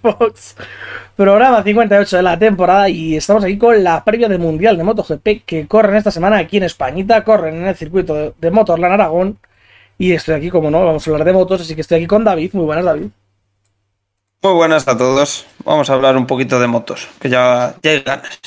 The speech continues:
Speaker 1: Sí, ¿te parece que empezamos un poco con el repaso de la actualidad y luego ya pasemos a la previa propiamente dicha?
Speaker 2: Sí, me
Speaker 1: A
Speaker 2: parece
Speaker 1: ver,
Speaker 2: bien.
Speaker 1: la noticia más importante es que Marc Márquez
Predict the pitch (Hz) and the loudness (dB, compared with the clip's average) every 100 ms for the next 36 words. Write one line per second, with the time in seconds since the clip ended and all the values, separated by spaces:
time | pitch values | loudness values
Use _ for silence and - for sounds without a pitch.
0 | - _ _ - - 208 - - - 175 | -20 _ _ -18 -2 0 0 -6 -4 0
1 | 185 277 285 269 262 240 208 233 226 202 | 2 2 2 2 2 2 2 4 4 2
2 | 196 208 220 - 196 185 202 190 196 180 | 0 2 2 2 0 0 0 2 0 0
3 | 180 185 175 165 185 190 180 170 175 175 | -4 -2 0 0 2 0 0 -2 -4 -4
4 | 175 170 170 214 143 113 _ _ _ _ | -4 -2 -2 -2 -8 -14 _ _ _ _
5 | _ _ _ _ _ _ _ _ _ _ | _ _ _ _ _ _ _ _ _ _
6 | - - 208 160 - 143 156 226 160 127 | -4 0 2 0 -2 -2 0 2 2 0
7 | 165 208 185 180 208 220 208 185 190 202 | -2 -2 -2 2 2 2 2 0 0 2
8 | 208 - 175 170 196 196 208 208 160 | 0 0 -4 0 0 2 0 0 -4